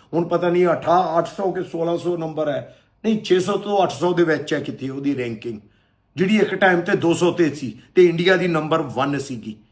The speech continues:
ਇਹ ਤੁਹਾਡੀ ਸਰਕਾਰ ਦੇ ਕੰਮ ਨੇ। ਔਰ ਮੈਨੂੰ ਦੱਸੋਗੇ ਸੈਨੇਟ, ਸੈਨੇਟ ਤੁਹਾਨੂੰ ਬੁਰੀ ਕਿਉਂ ਲੱਗਦੀ ਹੈ? ਕਿਉਂਕਿ ਤੁਹਾਡੀ ਡਿਕਟੇਟਰਸ਼ਿਪ ਨਹੀਂ ਚੱਲਣ ਦਿੰਦੀ।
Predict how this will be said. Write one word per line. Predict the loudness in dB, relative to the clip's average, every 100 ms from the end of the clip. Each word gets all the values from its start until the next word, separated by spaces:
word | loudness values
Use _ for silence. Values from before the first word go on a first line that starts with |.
| _ _
ਇਹ | 4 4
ਤੁਹਾਡੀ | 2 -2 -4
ਸਰਕਾਰ | -6 -4 -2 -2
ਦੇ | -4 -8
ਕੰਮ | -6 -8 -6
ਨੇ। | -8 -12 -18 _ _ _ -4
ਔਰ | -2
ਮੈਨੂੰ | -4 -6
ਦੱਸੋਗੇ | -6 -6 -8 -8
ਸੈਨੇਟ, | -4 -2 0 -2 -4 -14 -14
ਸੈਨੇਟ | -4 -2 0 0 -2
ਤੁਹਾਨੂੰ | 0 0 0 0
ਬੁਰੀ | 4 6 6
ਕਿਉਂ | 4 2
ਲੱਗਦੀ | 2 0 -4 -6 -4
ਹੈ? | -4 -4 -8 _ _ _ _ _ _
ਕਿਉਂਕਿ | -4 -2
ਤੁਹਾਡੀ | 0 0 0
ਡਿਕਟੇਟਰਸ਼ਿਪ | -4 -4 -4 -4 -4 -4 -6 -6
ਨਹੀਂ | -6
ਚੱਲਣ | -4 -2 -4
ਦਿੰਦੀ। | -4 -6 -8